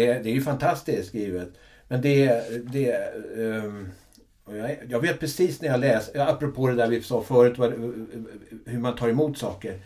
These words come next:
Jag vet precis var jag var någonstans på ett tåg när jag läste Virginia Woolfs bok.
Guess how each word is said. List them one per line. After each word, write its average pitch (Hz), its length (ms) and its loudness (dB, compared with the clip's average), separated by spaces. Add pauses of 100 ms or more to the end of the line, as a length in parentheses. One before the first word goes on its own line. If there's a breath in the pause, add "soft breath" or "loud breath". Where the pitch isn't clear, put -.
(140 soft breath)
Jag 139 60 -8
vet 156 160 0
precis - 720 -6
var 135 220 2
jag 127 100 6
var 123 160 4
någonstans 117 460 0
på 120 120 -6
ett 113 100 -6
tåg 95 460 -2 (300 soft breath)
när 123 120 -2
jag 113 100 2
läste 117 720 0
Virginia 107 480 -4
Woolfs 98 360 -8
bok. 123 300 -4